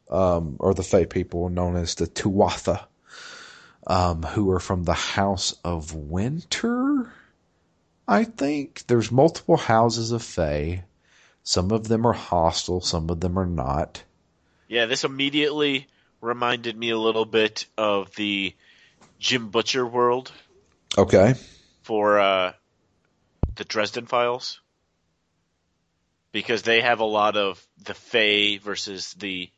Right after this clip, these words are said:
Speaker 2: mortal realm, and then you've got the Winter Court and the Summer Court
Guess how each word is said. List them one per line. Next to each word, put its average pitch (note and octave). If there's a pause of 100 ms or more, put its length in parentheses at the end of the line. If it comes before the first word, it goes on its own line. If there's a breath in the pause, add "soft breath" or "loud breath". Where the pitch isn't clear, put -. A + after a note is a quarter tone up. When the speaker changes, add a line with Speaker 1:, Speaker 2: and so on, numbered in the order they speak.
Speaker 2:
mortal G2+
realm, G2 (440)
and G2
then G2
you've F#2
got G2+
the F#2+
Winter G#2
Court -
and F#2+
the F2+
Summer G2
Court -